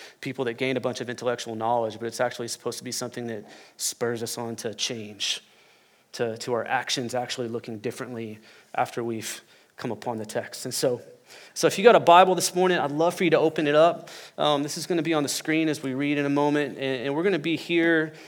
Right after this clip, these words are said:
anchored in Matthew chapter seven for the majority of the day, and then we'll, we'll sprinkle in some text throughout the Bible that'll be on the screen. But just for our reference, I wanna, I wanna read this one more time for us before we jump in.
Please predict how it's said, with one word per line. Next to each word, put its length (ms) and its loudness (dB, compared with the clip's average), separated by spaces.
anchored 340 0
in 120 2
Matthew 280 2
chapter 320 0
seven 440 2
for 140 -8
the 80 -6
majority 500 -4
of 60 -6
the 80 -8
day, 480 -2
and 120 -8
then 200 -4
we'll, 180 -2
we'll 100 -8
sprinkle 420 -8
in 60 -8
some 160 -12
text 340 -8
throughout 200 -4
the 80 -8
Bible 280 -4
that'll 160 -6
be 300 -8
on 140 -4
the 60 -6
screen. 480 -4
But 340 -4
just 160 -10
for 140 2
our 100 8
reference, 460 -2
I 40 0
wanna, 300 -2
I 60 -8
wanna 180 -2
read 180 -4
this 160 -8
one 140 -4
more 160 -6
time 280 -8
for 220 -6
us 80 -10
before 260 -12
we 100 -8
jump 260 -10
in. 180 -10